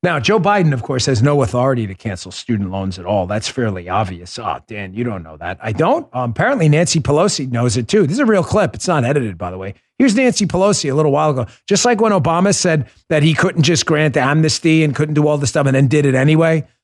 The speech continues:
through daca and dapa. Remember that? The Democrats have a funny way of acknowledging their inability to enact power they don't have and then going and doing anyway.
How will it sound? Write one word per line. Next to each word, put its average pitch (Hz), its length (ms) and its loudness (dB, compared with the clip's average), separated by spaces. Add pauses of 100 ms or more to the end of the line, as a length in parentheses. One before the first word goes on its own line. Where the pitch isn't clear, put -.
(100)
through 143 100 2
daca 143 340 0
and 143 140 4
dapa. 143 200 0
Remember 175 280 4
that? 240 340 -2 (320)
The 196 60 0
Democrats 254 480 2
have 202 140 0
a 170 40 2
funny 208 320 2
way 175 220 4
of 131 80 0
acknowledging 151 680 2
their 131 200 2
inability 147 680 2
to 131 140 0
enact 135 340 -2
power 139 320 0
they 135 100 0
don't 127 200 0
have 135 420 -2
and 175 100 0
then 240 80 4
going 226 320 4
and 185 80 4
doing 190 260 4
anyway. 170 360 0